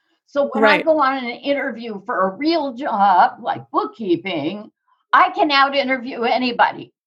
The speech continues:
Speaker 1: 'cause I, I just put myself in the part. Well, I'm, I'm making a sale here. I know what they want. I'm gonna tell 'em I have that. And one of their number one things is, "Can you work with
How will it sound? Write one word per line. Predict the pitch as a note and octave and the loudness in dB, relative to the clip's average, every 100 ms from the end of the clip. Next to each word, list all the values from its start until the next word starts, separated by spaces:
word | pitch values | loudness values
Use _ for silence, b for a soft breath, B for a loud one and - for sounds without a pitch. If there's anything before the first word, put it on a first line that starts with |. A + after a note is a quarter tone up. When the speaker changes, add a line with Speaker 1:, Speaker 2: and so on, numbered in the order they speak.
| _ _ - | _ _ -4
Speaker 1:
'cause | C#4+ A3+ | -2 -2
I, | - A#3+ C#4+ - - G#3+ | -4 0 0 0 -8 -4
I | C4+ | -2
just | C4 C#4 D4+ | -2 -6 -10
put | - | -6
myself | G#3+ A3+ - A#3 G#3+ | -4 -4 -4 -6 -6
in | |
the | A3 | -12
part. | - C#4 D4 - | -4 0 2 0
Well, | E3 D#3+ | -6 -6
I'm, | D3 A#3+ B3+ - G#3+ | -4 -4 -6 -6 -2
I'm | D4+ | 0
making | C#4+ C#4+ A#3 | 0 0 -2
a | A3+ | -6
sale | - - D#4+ D#4+ F3+ E3+ | -8 0 0 2 -2 -4
here. | G3 D#3 F3+ - | -4 -6 -6 -4
I | A3+ D4 | -6 -4
know | D4 C#4 | -4 -4
what | C4 - | -6 -10
they | G#3+ | -12
want. | D#3 E3+ D3 D3+ B3+ - _ b b | -4 -2 -2 -4 -6 -10 _ b b
I'm | - C#4+ | 0 2
gonna | D4+ C#4 C#4+ | 4 2 0
tell | C#4 C#4+ | -2 -2
'em | C#4 | 0
I | C4+ | -2
have | C4 C4+ E4 C#4 | -2 0 -2 -2
that. | C3+ D3 - D#4 b b | -6 -6 -10 -18 b b
And | C#4 C#4 | -4 -2
one | D4 D4 | 2 2
of | C4 | 2
their | C4 | 0
number | A#3+ C4+ C#4 C#4 | 0 -2 2 2
one | A#3+ A#3+ A3+ | 2 -2 -4
things | C4 C4+ B3+ | -8 -6 -8
is, | A#3+ F3 | -8 -8
"Can | D#3+ A#3+ A3+ | -8 -10 -10
you | A3 | -12
work | F#3+ A3 _ | -14 -14 _
with | G#3 | -20